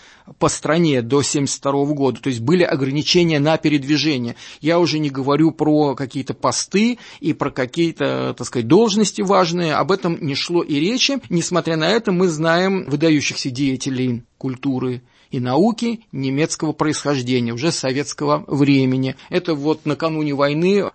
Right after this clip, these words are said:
Георгий Эрихович Лангемак, один из разработчиков легендарного миномета реактивного «Катюша».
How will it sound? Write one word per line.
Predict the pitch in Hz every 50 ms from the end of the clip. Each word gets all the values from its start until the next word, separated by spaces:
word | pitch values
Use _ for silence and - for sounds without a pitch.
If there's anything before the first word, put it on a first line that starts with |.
| _
Георгий | - 143 151 175 170 160 139 127 156 156
Эрихович | - 180 160 147 139 - - 143 139 139 - - - - -
Лангемак, | - 170 160 170 190 214 226 220 202 214 226 220 214 214 220 214 - -
один | 202 185 160 196 208 202
из | 196 175
разработчиков | 196 190 180 190 202 190 170 190 185 - - - - 180 -
легендарного | 185 185 170 170 180 185 170 170 165 156 165 160 170 165 180
миномета | 185 180 180 180 175 180 175 180 170 - 170 170
реактивного | 175 165 - - - 175 165 170 165 165
«Катюша». | 156 - 170 170 - - 180 170 165 - - 175 165 160 156